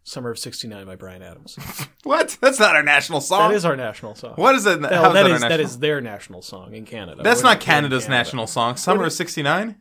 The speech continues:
Speaker 1: What do you think Canada's national song is?
Speaker 2: I don't know.
Speaker 1: Ironic?
Speaker 2: It What?
Speaker 1: Ironic by Alanis Morissette?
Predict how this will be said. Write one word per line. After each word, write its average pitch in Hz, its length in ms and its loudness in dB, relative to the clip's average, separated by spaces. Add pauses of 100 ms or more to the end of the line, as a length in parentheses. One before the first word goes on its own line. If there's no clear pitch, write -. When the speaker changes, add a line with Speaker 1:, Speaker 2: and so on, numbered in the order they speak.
(160)
Speaker 1:
What 156 100 -12
do 190 80 -6
you 208 80 -8
think 160 180 -8
Canada's 113 360 -12
national 110 320 -14
song 131 260 -16
is? - 220 -20 (100)
Speaker 2:
I - 60 -20 (480)
don't 156 80 -16
know. - 100 -20 (960)
Speaker 1:
Ironic? 143 220 -4 (1080)
Speaker 2:
It 147 60 -14
What? 190 240 -6 (100)
Speaker 1:
Ironic 117 640 -10 (160)
by 110 120 -10
Alanis 120 360 -8
Morissette? 135 480 -8